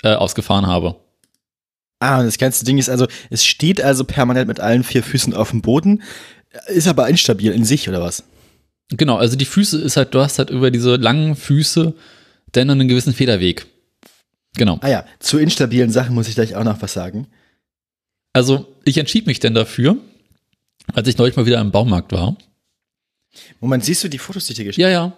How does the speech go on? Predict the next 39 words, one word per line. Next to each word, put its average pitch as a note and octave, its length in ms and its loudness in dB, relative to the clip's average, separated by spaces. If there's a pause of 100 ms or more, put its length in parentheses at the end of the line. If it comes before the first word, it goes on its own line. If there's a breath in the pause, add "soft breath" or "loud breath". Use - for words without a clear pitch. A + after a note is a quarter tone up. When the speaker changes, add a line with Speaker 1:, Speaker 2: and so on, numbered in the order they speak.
(140)
Speaker 1:
genau, F3+ 160 0
meine B2 200 2
ist E3+ 120 0
halt E3 120 -2
dieses D#3 140 -2
untere C3 240 0
Modell, G2+ 280 2
ja. F#2 140 -2 (680)
Speaker 2:
Genau, B2+ 320 0
aber B2 160 -4
wenn D3 80 0
du C#3+ 60 4
das B2+ 100 0
obere D#3+ 240 0
dir B2 120 4
anguckst, - 400 -4
wenn B2+ 60 0
man G#2 60 -4
auf G#2+ 100 -4
Tischen C#3 240 -4
verkehren B2 400 -2
möchte, G#2 220 -4
du A2 60 -6
siehst A2 240 -2
diese B2 160 2
Leisten, C#3 520 2
die C#3 140 -4
unter E3+ 260 -4
der C3+ 100 2
Tischplatte - 480 -4
die C3 160 -6
vier C#3 240 -2
Beine B2+ 240 0
Speaker 1:
<laughs> - 0 -
Speaker 2:
verbinden. E2+ 460 -10
Speaker 1:
Ja, G#2 380 2 (320)
ja, A#2 240 2
sehe B2+ 180 -2
ich. - 240 -10